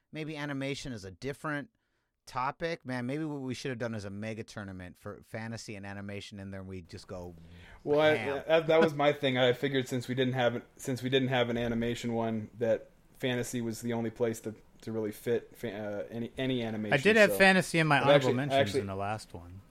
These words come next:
Speaker 3: so.
Speaker 2: I, I do actually have one more anime to come in, so.
Speaker 1: Nice.
Speaker 3: All right.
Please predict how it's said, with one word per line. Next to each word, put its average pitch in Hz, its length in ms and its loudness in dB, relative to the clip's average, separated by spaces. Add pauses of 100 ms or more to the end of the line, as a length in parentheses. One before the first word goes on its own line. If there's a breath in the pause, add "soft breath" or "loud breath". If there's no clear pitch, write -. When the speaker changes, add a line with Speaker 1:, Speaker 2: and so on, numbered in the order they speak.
(120)
Speaker 3:
so. 95 420 -14 (680)
Speaker 2:
I, 123 140 -2 (100)
I 123 80 2
do 139 200 2
actually 131 300 4
have 113 120 2
one 117 140 0
more 110 180 0
anime 107 300 -2
to 101 80 -8
come 107 240 -6
in, 95 100 -10
so. 85 260 -8 (140)
Speaker 1:
Nice. 98 760 -12 (160)
Speaker 3:
All 98 100 -14
right. 117 300 -8